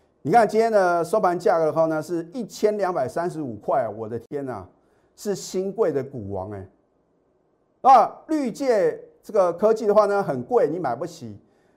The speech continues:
你买 Oh My God 是不是很好买啊？对不对？而且呢，这个，呃，你要买多少有多少啊？你看它的价格的话，那是逐笔交易，是完全不同的嘛，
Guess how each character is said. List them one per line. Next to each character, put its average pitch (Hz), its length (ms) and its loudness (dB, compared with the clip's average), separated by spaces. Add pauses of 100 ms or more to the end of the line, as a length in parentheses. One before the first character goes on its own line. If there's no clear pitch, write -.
(120)
你 233 160 -2
买 185 220 2
Oh 233 200 4
My 175 160 2
God 175 220 0
是 196 80 -10
不 190 60 -2
是 185 60 2
很 151 200 -4
好 165 240 2
买 123 220 -4
啊？ 90 100 -14
对 139 100 -4
不 - 80 -12
对？ 123 220 -4 (480)
而 196 140 2
且 226 220 0
呢， 160 180 2
这 170 100 -6
个， 170 440 0 (260)
呃， 160 380 4
你 165 100 -4
要 208 160 2
买 147 180 -2
多 190 180 -4
少 139 180 -2
有 113 120 -6
多 135 180 -4
少 95 300 -10 (960)
啊？ 143 200 0
你 135 120 -8
看 185 160 -4
它 185 120 0
的 160 100 0
价 160 220 -4
格 135 60 -4
的 143 60 -4
话， 156 100 -2
那 160 80 -6
是 170 60 -8
逐 160 240 -12
笔 139 140 -10
交 127 240 -6
易， 123 60 -10
是 123 120 -14
完 117 180 -6
全 123 120 -10
不 131 100 -10
同 98 200 -16
的 90 100 -14
嘛， 85 120 -18